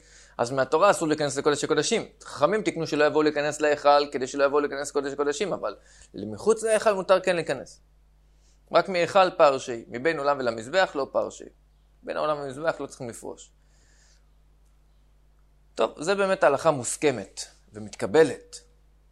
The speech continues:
שבזמן הקטרת הקטורת בהיכל, כל יום אסור לעמוד,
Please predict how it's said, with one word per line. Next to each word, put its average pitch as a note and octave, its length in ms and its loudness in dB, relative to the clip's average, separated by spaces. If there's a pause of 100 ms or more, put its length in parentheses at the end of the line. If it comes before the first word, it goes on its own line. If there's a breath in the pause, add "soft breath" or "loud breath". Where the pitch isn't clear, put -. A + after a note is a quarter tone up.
שבזמן G#2 1800 -6
הקטרת D3 480 2
הקטורת A#2+ 540 0
בהיכל, C3 1400 2 (1160)
כל E3 220 6
יום A3 320 4 (120)
אסור F#3+ 320 -2
לעמוד, F#3 540 4